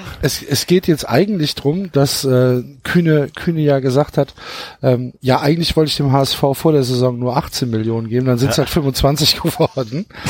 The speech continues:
Speaker 1: Das ist schon mal eine super Aussage. Und, ähm, dass er Bruchhagen im Prinzip direkt ins Achtung gestellt hat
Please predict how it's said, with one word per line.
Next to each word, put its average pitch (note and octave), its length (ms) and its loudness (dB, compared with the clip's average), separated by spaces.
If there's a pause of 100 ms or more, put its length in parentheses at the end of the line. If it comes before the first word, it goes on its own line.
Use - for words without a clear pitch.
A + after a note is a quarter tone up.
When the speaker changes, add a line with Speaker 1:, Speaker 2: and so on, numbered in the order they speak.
(200)
Speaker 1:
Das - 160 -4
ist - 80 -10 (180)
schon - 220 -6
mal G2+ 60 -4
eine G#2 100 -4
super A#2 300 0
Aussage. A#2+ 480 0 (440)
Und, C4 420 2 (360)
ähm, D#3 320 2
dass D3 160 4
er D3 100 4
Bruchhagen C3 800 0 (320)
im C#3+ 100 0
Prinzip D#3 480 -4
direkt F3 300 0
ins D3 120 -4
Achtung D#3+ 380 -2
gestellt A#2+ 500 0
hat G3+ 240 -2